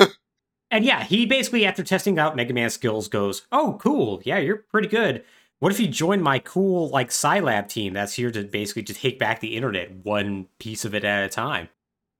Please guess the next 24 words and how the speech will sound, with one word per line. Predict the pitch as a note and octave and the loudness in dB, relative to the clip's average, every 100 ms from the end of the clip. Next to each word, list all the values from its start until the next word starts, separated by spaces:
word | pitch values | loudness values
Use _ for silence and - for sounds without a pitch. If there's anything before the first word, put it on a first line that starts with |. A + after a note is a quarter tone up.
| - | -4
And | D3+ | 0
so, | G3+ C3+ C3+ | 2 0 -2
once | G#3 | 0
again, | G#3 D#3+ | 2 -2
this | C#3+ | 0
gets | D3+ - | -2 -2
into | C#3 | -2
the | |
main | A#2 A2 G2+ | -2 -2 -2
gimmick | G2+ G2 | -4 -6
of | G#2 | -6
the | |
game, | G2+ F#2+ | -4 -4
where | G2+ | -4
it's | A#2+ | -6
like | A#2 | -8
a | |
tactics-based | - - G#2 - A2 - G#2+ - | -12 -4 -4 -4 -8 -6 -4 -4
game | G#2+ G2+ | -4 -4
where | G2 F2+ | -4 -8
you | F#2 | -8
have | F2+ | -8
turns | - F#2 F#2 F#2 | -6 -6 -6 -10
and | E2+ F2 | -14 -18